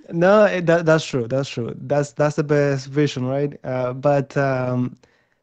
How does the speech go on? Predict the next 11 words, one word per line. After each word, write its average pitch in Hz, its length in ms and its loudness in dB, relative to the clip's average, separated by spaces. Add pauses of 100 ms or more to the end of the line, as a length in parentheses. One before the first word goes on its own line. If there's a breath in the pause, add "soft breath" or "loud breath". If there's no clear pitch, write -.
(280)
but 147 360 0
just 175 160 2
like 196 160 2
we 170 100 2
said 165 160 2
at 147 80 0
the 147 60 2
beginning 135 420 0
of 120 160 -4
this 123 220 0 (180)
session, 120 560 -4